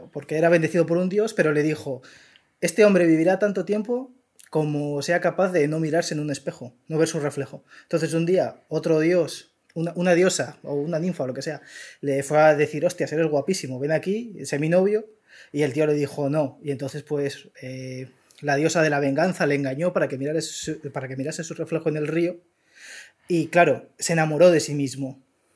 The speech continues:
Porque recordemos que lo, no, no había, o sea, si esto fuese una historia bíblica, esto no sería así. Seguramente te lo habrían pintado de otra manera. Pero como los griegos sí que eran gays,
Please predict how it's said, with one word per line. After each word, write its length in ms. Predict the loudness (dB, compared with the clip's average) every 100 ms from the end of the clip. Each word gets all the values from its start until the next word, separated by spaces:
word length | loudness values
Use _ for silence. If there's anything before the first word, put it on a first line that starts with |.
| _ _ _ _ _ _ -12 -4
Porque 200 | 0 2
recordemos 400 | 2 0 0 -2
que 240 | -2 0
lo, 280 | -2 -6 -8 -6
no, 200 | -4 -4
no 100 | -4
había, 380 | -2 -2 -2 -4
o 40 |
sea, 120 | -4
si 60 | -6
esto 140 | -6 -10
fuese 180 | -8
una 80 | -6
historia 240 | -6 -4 -4
bíblica, 500 | -2 -2 -2 -4 -6 -14 -20 -12
esto 200 | -8 -2
no 120 | -2 -2
sería 220 | -6 -8
así. 160 | -10
Seguramente 440 | -8 -4 -2 -4 -6
te 60 |
lo 60 | -6
habrían 160 | -4 -6
pintado 220 | -8 -10
de 40 |
otra 140 | -10 -10
manera. 280 | -8 -8
Pero 120 | -8 -6
como 160 | -2
los 120 | 0
griegos 300 | 2 2 0
sí 80 | 0
que 60 | 2
eran 160 | 2
gays, 320 | 2 0 -4